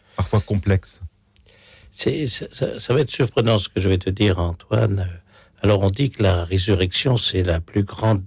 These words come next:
Speaker 2: euh, la, la, la plus grande fête chrétienne. Moi, je veux bien.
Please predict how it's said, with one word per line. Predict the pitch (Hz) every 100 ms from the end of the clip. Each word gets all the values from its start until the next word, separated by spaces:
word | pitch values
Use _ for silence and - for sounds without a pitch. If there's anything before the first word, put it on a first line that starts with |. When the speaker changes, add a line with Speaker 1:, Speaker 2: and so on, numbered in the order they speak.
| 92
Speaker 2:
euh, | 87 85 82 82 82 _ - - - - - _ _
la, | - 104 98
la, | 95 90
la | 90
plus | 87 120
grande | 104 101
fête | - 117
chrétienne. | - - 95 - 87 80 _ _ _ _ _ _ _ _ - - _ _ _
Moi, | 131
je | 139 107
veux | 92 92
bien. | 90 80